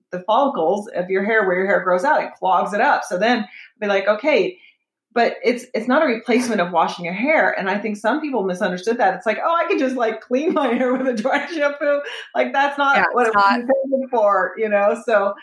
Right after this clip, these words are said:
Speaker 1: just know that you create buildup when you do that. So then maybe you need a detox shampoo at that point because you've been doing this. What have you been doing? Do your products have a lot of silicones in them? Are they coating your hair that you need to kind of cleanse it deeper and just to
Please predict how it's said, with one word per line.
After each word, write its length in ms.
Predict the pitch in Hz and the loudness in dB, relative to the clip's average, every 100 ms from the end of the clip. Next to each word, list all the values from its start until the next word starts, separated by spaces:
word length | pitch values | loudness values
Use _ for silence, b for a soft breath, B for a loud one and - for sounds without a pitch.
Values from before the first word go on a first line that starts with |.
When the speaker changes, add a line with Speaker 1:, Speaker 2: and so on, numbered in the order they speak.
| B _ | B _
Speaker 1:
just 220 | 269 254 | -6 -4
know 260 | 247 240 226 | -2 0 2
that 240 | 214 208 | 0 0
you 180 | 233 247 | -4 -8
create 400 | - 226 220 190 | -2 0 0 -2
buildup 440 | 226 330 269 175 220 | 0 0 2 0 -2
when 160 | 208 | -8
you 100 | 185 | -6
do 180 | 185 180 | -4 -2
that. 240 | 190 254 | 0 0
So 120 | 247 214 | -2 0
then 220 | 214 208 | 0 0
maybe 240 | 190 202 | -2 -4
you 140 | 208 196 | -4 -2
need 200 | 208 240 | 0 -2
a 100 | 247 | 0
detox 500 | 330 330 240 175 - | -2 2 2 2 0
shampoo 440 | 185 175 190 175 | -8 -6 -4 -2
at 120 | 180 | -2
that 200 | 190 - - 214 - | 0 -2 -2 -8 -2
point 200 | 285 233 | 0 0
because 320 | 226 220 202 | -4 -4 -4
you've 160 | 220 | -2
been 160 | 220 214 | 0 0
doing 220 | 233 247 | 0 0
this. 180 | 165 - | -2 -6
What 180 | 202 220 | -2 0
have 120 | 269 | 0
you 140 | 277 285 | 0 0
been 180 | 277 | 0
doing? 360 | 208 185 190 202 B B _ | 0 0 -2 -4 B B _
Do 80 | 208 | -4
your 120 | 196 | 0
products 320 | 220 247 262 | 0 0 0
have 140 | 269 | 0
a 40 | 269 | 2
lot 240 | 254 247 | 2 0
of 60 | 247 | -2
silicones 680 | - 220 214 214 208 208 190 | 0 2 2 2 0 0 0
in 120 | 185 | -2
them? 160 | 180 | -2
Are 180 | 190 196 | -2 -2
they 160 | 196 208 | -2 -4
coating 360 | 240 254 277 | -2 0 2
your 120 | 269 240 | 2 2
hair 160 | 214 | 2
that 200 | 196 196 | 0 -2
you 80 | 208 | -4
need 160 | 208 196 | -2 0
to 180 | 190 | -2
kind 180 | 190 190 | 0 -2
of 100 | 180 B B B | -4 B B B
cleanse 320 | _ 226 233 | _ 0 0
it 160 | - - | -2 -4
deeper 400 | 214 214 180 175 | -8 -2 2 2
and 160 | 170 175 | 0 -4
just 280 | 180 180 | -4 -2
to 100 | 214 | -6